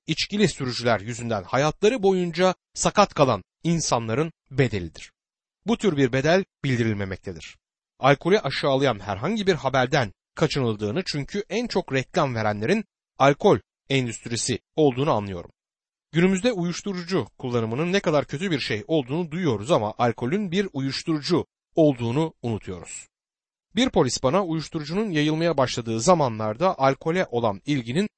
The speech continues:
uyuşturucu trafiğiyle savaşmaya yardımcı olduğunu çünkü bunun işlerine zarar vereceğinden korktuklarını söylemişti. Genç birinin uyuşturucu bağımlısı olmasındansa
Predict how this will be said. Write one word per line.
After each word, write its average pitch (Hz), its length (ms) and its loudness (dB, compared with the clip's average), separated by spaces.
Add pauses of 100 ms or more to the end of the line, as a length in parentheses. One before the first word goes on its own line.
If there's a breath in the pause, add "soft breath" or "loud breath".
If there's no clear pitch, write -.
(220)
uyuşturucu 165 600 0
trafiğiyle 120 520 -2
savaşmaya 139 540 0
yardımcı 143 540 2
olduğunu 110 420 2
çünkü 139 380 -10
bunun 190 260 2 (280)
işlerine 165 480 0
zarar 156 360 6
vereceğinden 120 640 0 (260)
korktuklarını 143 600 2
söylemişti. 92 580 -6 (720)
Genç 220 320 4
birinin 160 320 0 (140)
uyuşturucu 160 580 -4
bağımlısı 135 540 4 (180)
olmasındansa 123 960 0